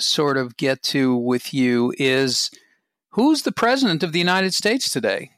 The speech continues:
Because we had an election, we had a lot of people disputing the results. We had seventy million people voting for Trump. Who is the recognized president in your mind?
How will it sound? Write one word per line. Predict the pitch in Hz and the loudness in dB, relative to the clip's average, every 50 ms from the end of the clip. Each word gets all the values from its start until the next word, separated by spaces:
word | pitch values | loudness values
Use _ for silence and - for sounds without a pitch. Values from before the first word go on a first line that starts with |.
| _ - | _ -8
Because | - 135 - - 151 135 123 | -8 -6 -2 -2 -2 -2 0
we | 165 160 | 0 0
had | 156 175 170 156 | 2 2 2 2
an | 160 | 0
election, | 151 139 131 127 127 139 - - - 220 233 247 254 247 220 _ _ | 0 0 2 2 2 0 0 -2 -2 0 2 2 2 0 -2 _ _
we | - 139 139 131 | -6 -4 -4 -2
had | 120 139 139 135 135 127 | 0 0 0 2 2 2
a | 127 | 2
lot | 131 135 131 139 139 | 2 2 2 0 0
of | 131 - | -2 -4
people | - 151 143 - 135 | -4 -6 -4 -4 -4
disputing | 123 120 123 120 - - - - 156 151 175 214 226 196 143 143 175 190 208 _ _ _ _ _ _ _ _ - | -4 -4 -4 -2 -2 -4 -4 -2 -2 0 2 2 2 2 2 2 0 -2 -4 _ _ _ _ _ _ _ _ -4
the | 131 127 | -2 0
results. | 123 120 117 110 127 120 113 120 147 208 220 - - - - - - _ _ _ _ _ _ _ _ _ _ _ _ - | 0 0 0 0 0 0 2 0 0 -2 -2 -4 -6 -6 -6 -8 -12 _ _ _ _ _ _ _ _ _ _ _ _ -6
We | - 123 127 127 127 | -2 0 0 2 2
had | 123 139 135 127 127 123 | 2 2 0 0 0 0
seventy | - - 143 131 135 135 131 | 0 0 2 2 2 2 2
million | 127 131 131 131 131 127 123 123 | 2 2 2 2 2 2 0 0
people | - - 135 127 117 - 131 127 123 120 127 117 | -2 0 -2 -2 -2 -2 -4 -2 -2 -2 -4 -4
voting | 120 131 131 131 131 127 120 | -2 -2 0 0 0 -2 -4
for | - 135 123 | -4 -6 -6
Trump. | - - - 135 127 131 151 170 - - - _ _ _ _ _ _ _ _ _ _ _ _ - - - - - - - - - | -6 -2 -2 0 0 0 -2 -4 -8 -12 -20 _ _ _ _ _ _ _ _ _ _ _ _ -14 -14 -14 -14 -18 -20 -18 -12 -4
Who | - 190 202 208 214 | -2 0 0 2 2
is | 202 180 151 | 2 2 2
the | 190 175 | 2 2
recognized | 160 160 151 - - 170 156 165 170 170 175 160 - - | 2 2 0 0 0 0 0 0 2 0 0 -2 -4 -2
president | - 175 180 170 185 180 180 175 - - | -2 -2 0 0 0 0 0 0 0 0
in | 190 190 | 0 2
your | 190 202 240 320 | 2 2 2 2
mind? | 339 262 104 95 - - - - | 2 0 0 -2 -6 -8 -14 -18